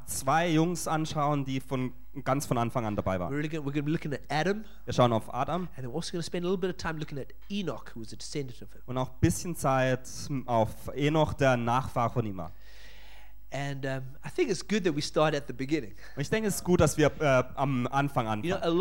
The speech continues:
Speaker 2: lot of what we see in Adam's life, we can, we, we can discover the original intention of God.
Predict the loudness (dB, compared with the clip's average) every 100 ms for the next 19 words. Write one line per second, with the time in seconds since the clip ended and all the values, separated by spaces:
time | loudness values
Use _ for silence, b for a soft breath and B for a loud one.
0 | 2 0 0 -2 -2 -4 -4 -2 -2 -2
1 | -2 0 0 -2 -6 -6 -6 -6 -6 -6
2 | -6 -6 -6 -6 -8 -8 -4 -2 0 0
3 | -2 -2 0 0 0 -4 -4 -4 -6 -6
4 | 0 0 -2 -6 -8 -8 -4 -2 -2 -4